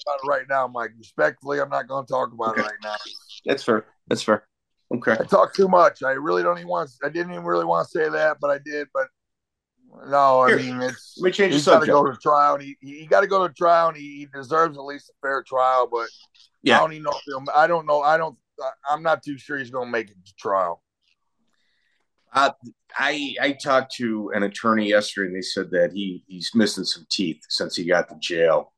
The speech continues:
Speaker 2: And
Speaker 1: Yeah.
Speaker 2: I figured it was the inmates, and she's like, "No, no, it was the officers that did it."
Speaker 1: They mad at him?
Speaker 2: Man, whenever you got somebody that's a foreigner coming in and murdering
Speaker 1: Yeah.
Speaker 2: a local.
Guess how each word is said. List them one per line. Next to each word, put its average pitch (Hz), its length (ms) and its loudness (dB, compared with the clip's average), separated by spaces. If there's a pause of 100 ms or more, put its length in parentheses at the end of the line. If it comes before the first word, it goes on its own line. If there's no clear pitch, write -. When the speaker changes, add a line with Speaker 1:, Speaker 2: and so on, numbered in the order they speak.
(100)
Speaker 2:
And 85 100 -8
Speaker 1:
Yeah. - 260 0 (600)
Speaker 2:
I 104 100 0
figured 117 360 4
it 98 100 0
was 95 140 -4
the 113 100 2
inmates, 110 680 2
and 92 300 -6
she's 92 160 -6
like, 95 120 -2
"No, 120 440 6 (640)
no, 104 240 4
it - 20 6
was 95 120 -2
the 101 100 4
officers 85 560 2
that 80 120 -12
did 78 180 -6
it." - 100 -8 (720)
Speaker 1:
They 131 100 -2
mad 147 300 6
at 170 160 8
him? 180 180 -2 (1700)
Speaker 2:
Man, 156 200 6
whenever 180 260 6
you 170 140 6
got 160 160 2
somebody 151 320 0
that's 123 220 0
a 110 80 -10
foreigner 131 480 0
coming 120 340 -2
in 120 160 -2
and 101 100 -6
murdering 110 380 0
Speaker 1:
Yeah. 156 120 6
Speaker 2:
a - 20 4
local. 101 440 -4